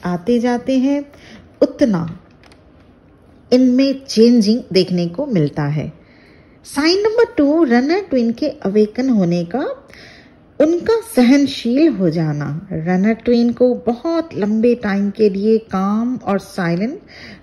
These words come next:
होने की आदत होती है। runner twin को separation phase में मिले pain और resistance को सहने की हिम्मत divine से पहले ही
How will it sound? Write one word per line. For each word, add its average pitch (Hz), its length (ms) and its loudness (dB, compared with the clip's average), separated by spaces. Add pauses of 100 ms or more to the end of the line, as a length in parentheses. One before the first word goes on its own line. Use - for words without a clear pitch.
(100)
होने 185 220 2
की 208 160 -6
आदत 208 440 -2 (120)
होती 160 340 -4
है। 160 260 -2 (680)
runner 302 460 2
twin 226 320 0 (100)
को 302 180 4
separation 311 640 0
phase 196 420 0
में 277 200 0
मिले 262 360 2
pain 226 760 0
और 202 320 -2
resistance 214 680 0
को 233 180 0
सहने 240 500 -2
की 247 220 -4
हिम्मत 208 380 -2
divine 170 520 -2
से 185 180 -4
पहले 233 500 0
ही 208 380 -2